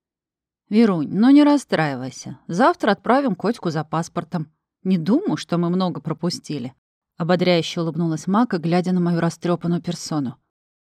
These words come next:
«Радуйся, тебе не поверили, что ты совершеннолетняя. Значит, выглядишь молодо».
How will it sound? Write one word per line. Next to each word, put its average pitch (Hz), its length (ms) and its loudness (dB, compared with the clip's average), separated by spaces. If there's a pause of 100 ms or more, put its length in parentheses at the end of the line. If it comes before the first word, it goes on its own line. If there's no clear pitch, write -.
(260)
«Радуйся, 202 540 2
тебе 196 240 0
не 208 100 4
поверили, 190 580 2
что - 200 -2
ты 240 160 0
совершеннолетняя. 196 1120 -2 (340)
Значит, 190 380 0
выглядишь 220 480 2
молодо». 160 480 0